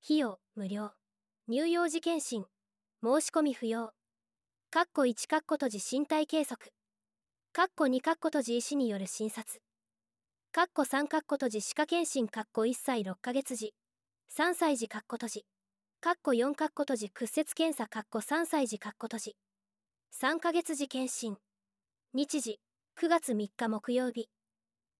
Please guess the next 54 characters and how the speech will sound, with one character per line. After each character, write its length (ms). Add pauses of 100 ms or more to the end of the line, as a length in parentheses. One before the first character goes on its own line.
(160)
対 220
象、 300 (180)
令 200
和 120
八 260
年 180
四 200
月 260
十 220
八 240
日 220
か 120
ら 140
令 200
和 120
八 260
年 240
五 120
月 260
十 260
七 220
日 260
生 60
ま 120
れ。 160 (840)
一 100
歳 320
六 180
ヶ 100
月 240
児 120
健 180
診。 300 (760)
日 280
時、 180 (440)
九 120
月 260
十 260
七 200
日 260
木 240
曜 200
日。 180 (880)
対 220
象、 280 (200)
令 240
和 100
七 240
年 240
二 80
月 300
生 60
ま 120
れ。 160